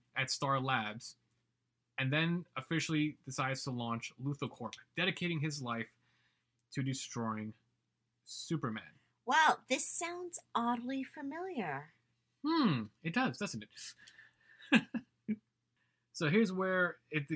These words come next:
Speaker 1: it gets interesting as it, as the issue ends once again. So, however, a chance with Lana Lorzanko,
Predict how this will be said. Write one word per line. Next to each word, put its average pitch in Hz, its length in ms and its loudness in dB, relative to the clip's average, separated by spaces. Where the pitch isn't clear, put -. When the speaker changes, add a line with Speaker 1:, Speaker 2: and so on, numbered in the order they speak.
Speaker 1:
it 143 100 -2
gets 151 180 0
interesting 139 640 0
as 131 160 4
it, 131 240 -4
as 131 200 2
the 123 100 -4
issue 120 280 -4
ends 113 320 -6
once 123 220 -8
again. 127 260 -2
So, 113 140 -8
however, 147 480 0
a 135 100 -2
chance 185 640 -2
with 156 300 0
Lana 180 640 0
Lorzanko, 135 760 2